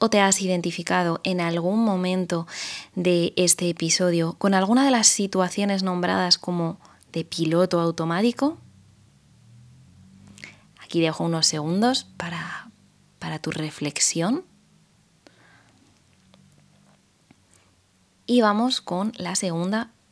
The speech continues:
pregunta, quizás incluso más interesante. ¿Serías capaz de empezar a cuestionarte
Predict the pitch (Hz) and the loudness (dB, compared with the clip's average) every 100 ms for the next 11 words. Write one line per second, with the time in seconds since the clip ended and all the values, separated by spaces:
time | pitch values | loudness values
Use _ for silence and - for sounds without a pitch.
0 | _ _ 139 139 156 196 220 226 202 170 | _ _ -10 -6 -4 -2 0 -2 -4 -6
1 | 185 196 175 165 175 196 190 190 - - | -4 -4 -4 -4 -2 -2 -2 -2 -4 -6
2 | 180 165 165 165 170 165 - - _ _ | -8 -6 -8 -10 -12 -14 -16 -20 _ _
3 | _ - - - - - - _ - 185 | _ -20 -20 -20 -20 -20 -20 _ -4 0
4 | 202 233 226 208 208 196 - - - - | 4 4 2 4 6 4 -2 -16 -10 -2
5 | 185 180 170 170 185 180 - - 175 170 | 0 2 0 -2 -2 -4 -6 -6 -6 -4
6 | - 180 165 - 170 165 165 170 175 165 | 0 2 2 0 -2 -2 -2 -2 -4 -8
7 | 160 | -10